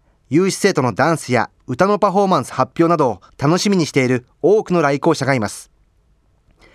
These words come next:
今年も校長先生の科学の不思議サイエンスショーや、音楽の先生である教頭先生と八木先生の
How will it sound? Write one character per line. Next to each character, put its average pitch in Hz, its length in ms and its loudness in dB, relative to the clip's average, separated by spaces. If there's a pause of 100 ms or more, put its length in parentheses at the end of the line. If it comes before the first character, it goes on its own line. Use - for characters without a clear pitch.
(420)
今 131 80 -12
年 151 160 0
も 151 200 0 (180)
校 - 200 0
長 180 160 0
先 170 160 0
生 165 160 0
の 135 200 -2 (440)
科 175 120 0
学 190 220 -2
の 131 100 0
不 - 100 -10
思 131 200 -4
議 139 140 -4
サ 151 200 -2
イ 190 100 0
エ 202 60 2
ン 196 60 -2
ス 180 60 -4
シ - 140 0
ョ 139 40 2
ー - 20 0
や、 120 240 -2 (640)
音 202 140 4
楽 202 220 0
の 151 80 0
先 156 160 0
生 160 140 2
で 139 100 2
あ 127 60 0
る 117 160 -4 (160)
教 156 180 2
頭 170 140 2
先 156 180 0
生 151 160 0
と - 240 -2 (180)
八 123 160 0
木 180 100 0
先 196 220 0
生 175 180 2
の 117 180 -4